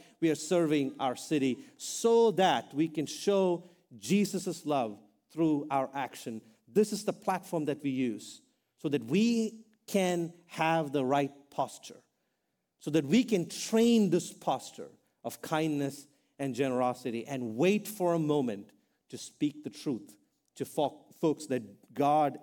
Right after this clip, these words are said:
is drawing close. And that is the work that we get to do with our mission partners here.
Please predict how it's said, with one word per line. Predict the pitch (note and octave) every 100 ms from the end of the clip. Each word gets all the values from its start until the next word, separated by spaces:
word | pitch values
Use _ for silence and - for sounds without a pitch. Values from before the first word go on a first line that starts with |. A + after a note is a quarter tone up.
| -
is | C#3 B2 -
drawing | A2 C3 C3+ A#2 G#2+ - _ _ -
close. | C#3+ A#2+ F#2+ - - - _ _ _ _ _ _ _
And | C#3
that | D#3+ F3+
is | E3+
the |
work | D3 E3 E3
that | D#3
we | C#3+
get | B2 D#3+
to | D3+
do | B2+ D#3+
with | C#3+ C#3+
our | C3+
mission | C#3 C#3+ C#3+
partners | - G3 - C#3 A2
here. | B2+ G2